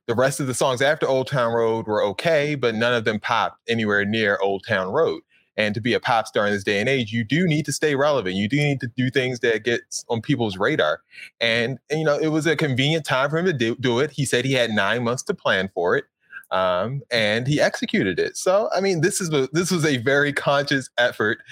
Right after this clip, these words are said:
uh, for him to get whatever message he wanted to get across.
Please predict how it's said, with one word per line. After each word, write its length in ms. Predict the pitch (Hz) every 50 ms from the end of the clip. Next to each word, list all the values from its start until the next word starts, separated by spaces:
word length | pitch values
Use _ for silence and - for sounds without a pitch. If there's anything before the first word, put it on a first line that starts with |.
| - - - - - -
uh, 200 | 113 113 120 123
for 120 | - 123
him 160 | 131 127 127
to 60 | 131
get 160 | 123 135 127 123
whatever 260 | 113 120 123 120 113
message 400 | 110 110 113 117 120 - - 135
he 80 | 135
wanted 200 | 127 127 117 110
to 40 | 113
get 160 | 107 113 107
across. 480 | 101 - - 139 165 165 110 120 147 -